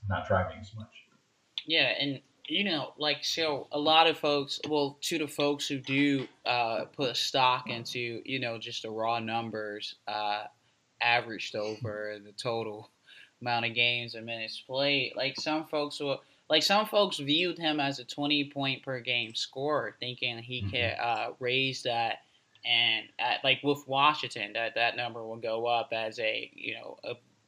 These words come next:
Speaker 2: better shooter than what we previously had, man, in a point. And now, like, when you look at it, like, for ex-, going back to how the new officiating can s-, really reveal who these players are,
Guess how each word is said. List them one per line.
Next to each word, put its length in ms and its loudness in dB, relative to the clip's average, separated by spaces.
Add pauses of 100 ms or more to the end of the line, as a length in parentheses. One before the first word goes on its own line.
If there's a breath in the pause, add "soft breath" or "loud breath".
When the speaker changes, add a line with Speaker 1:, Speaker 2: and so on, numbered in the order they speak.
(320)
Speaker 2:
better 380 8
shooter 500 0
than 340 0
what 180 -2
we 100 -8
previously 580 -2
had, 320 -2
man, 220 2
in 100 -6
a 60 -10
point. 380 -10 (680)
And 340 2 (440)
now, 540 4
like, 160 2
when 100 4
you 120 4
look 200 0
at 160 10
it, 140 2
like, 200 2
for 140 -2
ex-, 140 -8 (120)
going 240 0
back 340 4
to 260 -4
how 500 0 (100)
the 120 -6
new 240 0
officiating 800 2
can 280 -6
s-, 200 -12 (200)
really 300 -2
reveal 420 -2
who 100 -8
these 160 -10
players 300 -2
are, 360 2